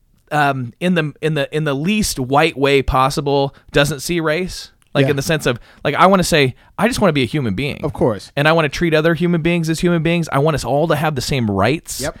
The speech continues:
Speaker 1: I want us all to have the same freedoms.
Speaker 2: Correct.
Speaker 1: I want us all to be able to make whatever life we want. Like, I, I'm absolutely against people acting like this is a Christian country.
Speaker 2: <laughs> Yeah,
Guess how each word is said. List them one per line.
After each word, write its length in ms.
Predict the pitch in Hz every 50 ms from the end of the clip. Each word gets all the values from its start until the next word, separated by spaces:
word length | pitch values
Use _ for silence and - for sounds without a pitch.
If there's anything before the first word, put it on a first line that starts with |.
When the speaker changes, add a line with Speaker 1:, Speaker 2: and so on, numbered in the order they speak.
| - - - -
Speaker 1:
I 60 | -
want 160 | 156 165 160
us 100 | 143 -
all 160 | 147 143 151 156
to 60 | 151
have 160 | 147 151 151
the 60 | 147 123
same 240 | - 143 123 120
freedoms. 680 | 107 - - - 139 139 147 160 170 175 175 175 170 -
Speaker 2:
Correct. 260 | - 139 123 117 -
Speaker 1:
I 40 | 165
want 120 | 190 190
us 100 | 170 -
all 180 | 170 143 156 175
to 60 | 165
be 80 | 156 170
able 80 | 165
to 60 | 151 143
make 160 | 143 139 131
whatever 380 | 135 135 135 139 156 165 185 175
life 320 | 139 135 143 160 170 - -
we 100 | 151 139
want. 300 | 127 127 135 170 156 139
Like, 180 | 143 135 - - - - - _ - _ _ _ _ _
I, 200 | - 143 170 170 -
I'm 220 | - 151 170 156 -
absolutely 480 | - 135 151 151 - - 170 156 147 143
against 360 | 131 127 139 143 143 - -
people 460 | - 156 135 135 143 139 131 123 123 - - _ - _
acting 300 | 127 139 139 - 151 131
like 200 | 131 127 123 117
this 160 | 127 123 -
is 100 | 131 117
a 60 | 120
Christian 360 | 104 - 131 110 - - 98
country. 420 | 92 - 95 85 87 - 50 50 - -
Speaker 2:
<laughs> 420 | - - - - 135 104 - -
Yeah, 160 | - 143 110